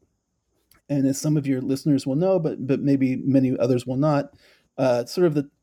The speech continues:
the Tibetan plateau is divided into three major ethnocultural regions, um, often called Uzang or Central Tibet,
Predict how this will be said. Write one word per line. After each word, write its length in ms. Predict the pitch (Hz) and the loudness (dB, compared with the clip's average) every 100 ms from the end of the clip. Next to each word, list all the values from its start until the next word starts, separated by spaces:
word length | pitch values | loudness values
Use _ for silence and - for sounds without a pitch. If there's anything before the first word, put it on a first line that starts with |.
| - _ | -20 _
the 220 | - 156 | -4 -2
Tibetan 320 | - 165 190 | 0 0 0
plateau 500 | 160 165 151 - 143 | 0 -2 0 0 0
is 60 | 131 | 0
divided 420 | 139 143 131 127 | -2 0 0 0
into 220 | 127 120 | -2 -2
three 320 | 120 - 139 135 | -4 0 2 2
major 340 | 120 120 123 | 0 -2 0
ethnocultural 840 | - - 113 110 127 120 - 107 90 | 0 2 0 2 2 2 2 0 0
regions, 640 | 104 104 78 62 - - - | -4 -6 -8 -8 -10 -6 -2
um, 380 | 110 113 - - _ _ _ _ - | 0 0 -4 -12 _ _ _ _ 0
often 240 | 123 139 | 0 0
called 300 | - 113 107 | -2 -2 -2
Uzang 580 | 143 156 156 151 151 156 | -4 -2 0 0 0 -2
or 100 | 107 | -4
Central 320 | - 139 143 | 0 0 0
Tibet, 340 | 147 139 147 | 0 2 2